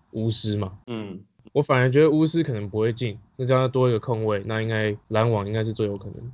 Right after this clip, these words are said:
Speaker 1: 他们最近的一场比赛，两分差赢金块，然后上一场二十，二十二分赢那个太阳，在前一场赢了七六人队。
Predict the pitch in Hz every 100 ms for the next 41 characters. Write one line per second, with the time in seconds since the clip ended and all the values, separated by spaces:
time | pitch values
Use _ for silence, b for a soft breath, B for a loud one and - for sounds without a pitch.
0 | - _ _ _ 147 147 127 - 185 156
1 | 170 151 135 123 107 101 120 110 104 110
2 | 104 120 131 127 120 123 110 104 104 -
3 | - 117 117 117 95 - _ - 110 120
4 | 120 117 165 135 120 110 - 170 139 123
5 | 117 123 - 175 156 135 139 123 120 123
6 | 107 101 101 107 - 117 113 107 101 98
7 | 120 95 107 - _ 185 147 127 151 135
8 | 107 90 _ - 120 123 117 107 - -
9 | 143 135 104 98 104